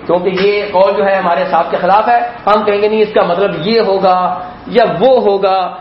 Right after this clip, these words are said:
یا وہ ہوگا۔ کوئی ایسا طریقہ ہم نکال، نکال لیں گے جس سے ہمارے اصحاب کا قول بچ جائے، اس کے اوپر زد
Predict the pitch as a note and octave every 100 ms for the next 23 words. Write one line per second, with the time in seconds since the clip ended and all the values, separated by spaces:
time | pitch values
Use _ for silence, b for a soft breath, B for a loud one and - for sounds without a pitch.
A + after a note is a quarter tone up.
0 | - - G#3 F3+ B3+ C4+ C#4 B3+ B3 -
1 | - - D4 E4 C#4+ C#4+ - C4 B3+ C4
2 | C4+ A#3+ A#3+ A#3+ A#3+ A#3+ G#3 B3+ C#4 F4
3 | D#4 C4+ C4 B3+ C#4 D4+ D#4 - - -
4 | D#3+ C4 - A3+ A#3+ B3+ C4+ C4+ - D#3+
5 | F3 F#3 A3 A3 F#3 F3+ F3 G3 A#3+ G#3
6 | G#3+ G3+ C#3 - F#2+ - - - - -
7 | - - - - - G#3 G#3+ A#3 G#3 F#3+
8 | G#3